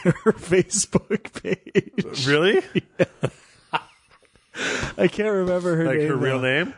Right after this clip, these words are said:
Speaker 1: Yeah.
Speaker 2: And it's not Wendy?
Speaker 1: No.
Speaker 2: So
Speaker 1: I
Speaker 2: what's her character's name?
Speaker 1: I don't know.
Speaker 2: Have you seen the, the latest one where, uh,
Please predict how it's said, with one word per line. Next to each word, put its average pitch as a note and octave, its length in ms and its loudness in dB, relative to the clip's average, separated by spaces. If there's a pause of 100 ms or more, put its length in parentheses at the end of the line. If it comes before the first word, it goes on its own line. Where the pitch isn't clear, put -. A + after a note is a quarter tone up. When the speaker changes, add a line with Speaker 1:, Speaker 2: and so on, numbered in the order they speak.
Speaker 1:
Yeah. A#2 320 0 (460)
Speaker 2:
And G#2+ 120 -4
it's - 120 -4
not A#2 160 0
Wendy? B2 380 0 (400)
Speaker 1:
No. A2+ 360 -4 (160)
Speaker 2:
So C3 140 2
Speaker 1:
I C#3 60 2
Speaker 2:
what's C#3+ 180 2
her D3+ 80 4
character's E3 460 0
name? F2+ 240 -12 (160)
Speaker 1:
I - 100 -10
don't F3+ 140 -2
know. E3 140 -2 (1600)
Speaker 2:
Have D3+ 140 2
you - 20 -2
seen B3+ 240 0
the, G#3+ 220 2
the D#3 120 -6
latest D#3+ 380 0
one D3+ 220 2
where, B2+ 360 4
uh, G#2+ 260 2